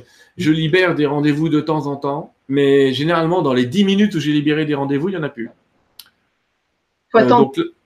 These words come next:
Speaker 2: Voilà.
Speaker 1: bah, tant mieux pour moi, mais mon carnet de rendez-vous, il est blindé. Euh, il est blindé. À cent pour cent.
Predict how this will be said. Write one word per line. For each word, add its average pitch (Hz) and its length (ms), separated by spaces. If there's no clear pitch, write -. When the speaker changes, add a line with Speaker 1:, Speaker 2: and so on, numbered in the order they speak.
Speaker 2:
Voilà. 185 360
Speaker 1:
bah, - 80
tant 151 140
mieux 151 160
pour 156 180
moi, 240 240
mais 151 160
mon 151 140
carnet 165 260
de 165 60
rendez-vous, 156 360
il 214 60
est 185 60
blindé. 135 440
Euh, 110 1120
il 120 340
est 180 60
blindé. 127 420
À - 80
cent 160 140
pour 139 200
cent. - 180